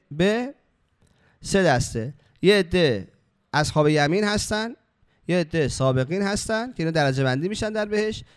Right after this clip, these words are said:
یه عده می‌رن جهنم. ضعیفا و بیمارا اگه بیماریشون برطرف بشه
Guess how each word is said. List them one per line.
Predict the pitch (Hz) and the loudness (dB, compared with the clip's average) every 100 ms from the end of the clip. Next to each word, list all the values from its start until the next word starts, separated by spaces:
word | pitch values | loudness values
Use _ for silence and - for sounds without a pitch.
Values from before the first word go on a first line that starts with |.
| - | 2
یه | 208 | 4
عده | 202 180 | 4 0
می‌رن | 165 151 127 | 0 0 -2
جهنم. | 113 98 87 87 85 78 92 104 117 _ _ _ _ _ _ _ _ _ _ _ _ _ _ _ _ _ _ _ _ _ _ _ _ _ _ _ _ _ _ _ _ _ _ _ _ _ _ _ _ _ _ _ _ - - | -4 -6 -6 -8 -8 -10 -14 -16 -20 _ _ _ _ _ _ _ _ _ _ _ _ _ _ _ _ _ _ _ _ _ _ _ _ _ _ _ _ _ _ _ _ _ _ _ _ _ _ _ _ _ _ _ _ -16 -4
ضعیفا | 107 131 139 131 - 180 135 | 2 4 4 4 4 4 4
و | |
بیمارا | 127 123 120 123 160 139 | 2 0 2 2 4 2
اگه | 98 120 117 113 110 104 98 - 80 | 0 -4 -2 -2 -2 -4 -6 -12 -8
بیماریشون | 110 117 113 113 131 | -4 -2 -2 -2 -2
برطرف | 117 110 113 110 110 - | -4 -4 -2 -2 -4 -2
بشه | 113 - 143 170 214 | -2 0 0 0 -4